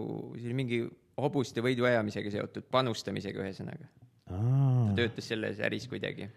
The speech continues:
Speaker 2: Kusjuures ma ei mäleta seda ka jälle.
Speaker 1: Põhimõtteliselt, mis Prantsusmaal on see B M W või? Kes on Tour de France'il oli mingi aeg rohelise särgi sponsor.
Speaker 2: Mhm, mhm.
Speaker 1: Vot selles, selles ettevõttes, ühesõnaga ta, jah,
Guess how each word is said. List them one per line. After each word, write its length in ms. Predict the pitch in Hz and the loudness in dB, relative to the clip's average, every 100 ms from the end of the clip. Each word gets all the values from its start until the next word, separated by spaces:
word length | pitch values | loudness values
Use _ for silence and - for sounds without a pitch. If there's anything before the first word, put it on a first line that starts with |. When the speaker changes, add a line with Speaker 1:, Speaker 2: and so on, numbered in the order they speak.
| _ | _
Speaker 2:
Kusjuures 240 | - - 107 | -6 0 4
ma 80 | 107 | 6
ei 80 | |
mäleta 240 | 107 98 110 | 6 4 2
seda 140 | 101 | 2
ka 140 | 110 101 | 2 2
jälle. 180 | 80 92 - - - _ - | 2 -2 -4 -20 -20 _ -16
Speaker 1:
Põhimõtteliselt, 720 | - - - _ 151 117 107 | -12 -12 -12 _ -2 -2 -4
mis 80 | 120 | -6
Prantsusmaal 560 | - 135 127 117 117 117 | 0 -2 -2 -6 -2 -2
on 160 | 110 | -4
see 320 | 104 104 98 101 - - _ | -4 -4 -4 -6 -10 -16 _
B 180 | - 123 | -2 2
M 160 | 113 110 | 2 2
W 160 | 113 | 0
või? 160 | 98 101 - _ _ _ _ _ _ - | -2 -8 -10 _ _ _ _ _ _ -10
Kes 160 | 101 - - | -8 -8 -8
on 180 | 104 101 | -6 -6
Tour 160 | 110 104 | -6 -6
de 80 | |
France'il 400 | 101 110 104 104 | -6 -6 -8 -8
oli 220 | 101 101 101 | -6 -6 -6
mingi 160 | 101 | -6
aeg 140 | 101 104 | -6 -4
rohelise 380 | 110 101 98 98 | -2 -2 -4 -6
särgi 240 | 107 104 | -4 -4
sponsor. 540 | 101 - 110 101 101 104 | -8 -8 -6 -6 -8 -8
Speaker 2:
Mhm, 280 | 104 107 107 107 | -6 -6 -8 -10
mhm. 240 | 104 101 | -8 -6
Speaker 1:
Vot 180 | 101 117 | -4 -2
selles, 380 | 131 117 101 98 | -2 0 0 -4
selles 340 | - 123 113 110 | -6 -2 0 0
ettevõttes, 540 | 117 - 101 - 107 104 | -2 -2 -4 -4 -8 -4
ühesõnaga 400 | 113 104 101 101 | -4 -4 -6 -6
ta, 180 | 104 104 - - - | -6 -6 -6 -12 -12
jah, 180 | 104 | -12